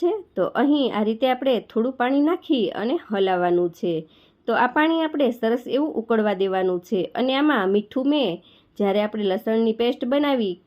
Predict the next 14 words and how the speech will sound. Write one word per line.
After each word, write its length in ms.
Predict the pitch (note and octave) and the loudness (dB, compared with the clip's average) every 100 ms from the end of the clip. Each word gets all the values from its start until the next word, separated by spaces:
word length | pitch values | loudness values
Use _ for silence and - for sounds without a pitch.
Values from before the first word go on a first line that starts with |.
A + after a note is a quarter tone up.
| _ _ - | _ _ -8
ચટણીવાળી 640 | G3+ A3+ A3 G#3+ G3+ D#3 D#3 | -2 4 4 4 2 -2 -2
ત્યારે 240 | G3 G3+ G#3+ | -2 2 0
જ 100 | - - | 0 0
એડ 80 | B3 C4 | 2 2
કરી 200 | A#3 G3+ | 0 0
દીધું 280 | F#3+ G3+ F#3+ | -2 -2 -2
હતું, 320 | F#3+ G3 E3 E3 - _ - | -2 -2 -2 -4 -20 _ -8
એટલે 200 | G3 A#3 A#3 | -2 0 2
હું 140 | C4 | 2
અહીંયા 400 | C#4 D4 A#3+ E3 - _ _ | 2 2 0 -2 -6 _ _
મીઠું 440 | F#3+ G3+ D#4+ A#4+ A#3+ | 0 0 4 4 4
નથી 240 | F#3+ G3 F#3 | 2 0 0
નાખી 280 | G#3+ F#3+ F#3 | -2 -2 0
રહી. 180 | F3 | -2